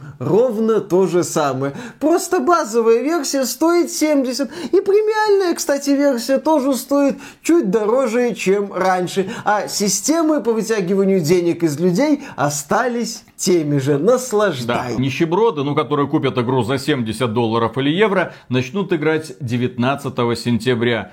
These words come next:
Speaker 2: Нормальные пацаны, которым не жалко сто десять долларов, начнут играть уже пятнадцатого сентября,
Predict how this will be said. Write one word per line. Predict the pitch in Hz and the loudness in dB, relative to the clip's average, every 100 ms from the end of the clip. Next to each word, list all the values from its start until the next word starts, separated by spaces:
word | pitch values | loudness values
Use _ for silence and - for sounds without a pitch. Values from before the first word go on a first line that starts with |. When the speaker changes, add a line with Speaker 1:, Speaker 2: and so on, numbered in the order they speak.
| - | -6
Speaker 2:
Нормальные | 117 135 160 175 175 180 | -2 -2 -2 -2 0 0
пацаны, | 180 - 180 202 214 | -2 -2 -2 0 -2
которым | 180 - 123 123 | -2 -4 -2 0
не | 131 | 0
жалко | 127 131 113 113 | 0 -2 -2 -6
сто | - 151 | -2 -2
десять | 127 131 139 120 | 0 -2 -2 -2
долларов, | 127 113 110 110 135 | 0 0 0 -2 -4
начнут | 139 185 165 | -6 -6 -4
играть | 143 151 147 | -2 -2 -2
уже | 143 147 | -4 -4
пятнадцатого | - 190 190 196 202 185 131 - 104 101 | -2 -4 -2 0 0 -2 -4 -4 -4 -4
сентября, | 107 104 123 117 123 117 | -4 -4 -2 0 0 -2